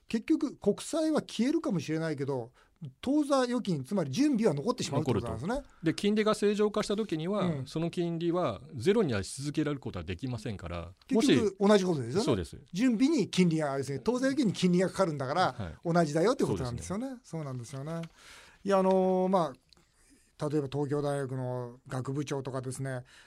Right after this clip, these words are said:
Speaker 1: えー、元日銀の理事とかがですね、本当に、もう今の日本の状況というのは、ひとたび危機が訪れれば数日で金利が急騰する状況だと。
Speaker 2: うん。
Speaker 1: まあ、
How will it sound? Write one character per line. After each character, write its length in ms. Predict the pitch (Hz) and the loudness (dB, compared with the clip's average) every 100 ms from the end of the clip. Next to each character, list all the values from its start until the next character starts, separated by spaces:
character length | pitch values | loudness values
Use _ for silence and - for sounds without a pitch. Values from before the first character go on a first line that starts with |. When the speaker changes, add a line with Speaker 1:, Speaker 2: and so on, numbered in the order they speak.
| - | -12
Speaker 1:
え 60 | 139 | -8
ー、 100 | 135 | -4
元 340 | 147 151 143 | -4 -4 -4
日 280 | 139 143 131 | -4 -6 -4
銀 160 | 151 147 | -2 -2
の 80 | |
理 120 | 147 165 | 0 -2
事 140 | 147 | -2
と 120 | 139 | -6
か 80 | 120 | -6
が 140 | 131 | -6
で 80 | 127 | -6
す 80 | 120 | -6
ね、 260 | 135 127 123 - - _ | -6 -6 -8 -14 -20 _
本 160 | - 175 | -8 -4
当 60 | 196 | 0
に、 240 | 180 170 - _ | -2 -2 -12 _
も 100 | 156 | -4
う 20 | |
今 200 | 160 220 | 0 2
の 80 | 196 | 2
日 120 | 151 | 0
本 200 | 135 175 | 0 2
の 80 | 175 | 2
状 140 | 165 175 | 2 0
況 180 | 196 | 0
と 100 | 180 | -2
い 20 | 190 | -2
う 40 | |
の 80 | 147 | -2
は、 160 | 127 | -2
ひ 100 | 120 | -4
と 120 | - 262 | -4 0
た 120 | 269 | 0
び 140 | 185 | 0
危 160 | 131 - | -4 -12
機 160 | - 226 | -8 -4
が 80 | |
訪 240 | 156 127 151 | -4 -4 -6
れ 80 | 185 | -2
れ 40 | 175 | -4
ば 100 | 123 | -4
数 280 | - 226 | -4 -4
日 180 | 247 254 | -4 -6
で 120 | 254 | -8
金 240 | - - 214 | -6 -2 -2
利 80 | 226 | -2
が 100 | 208 | -4
急 320 | - - 202 | -6 -6 -4
騰 140 | 247 | -4
す 100 | 226 | -4
る 80 | 233 | -4
状 140 | 202 208 | 0 0
況 220 | 214 214 | 2 0
だ 100 | 214 | 0
と。 120 | 156 | -6
Speaker 2:
う 20 | |
ん。 20 | - _ _ _ _ _ _ | -10 _ _ _ _ _ _
Speaker 1:
ま 120 | |
あ、 60 | 214 | 0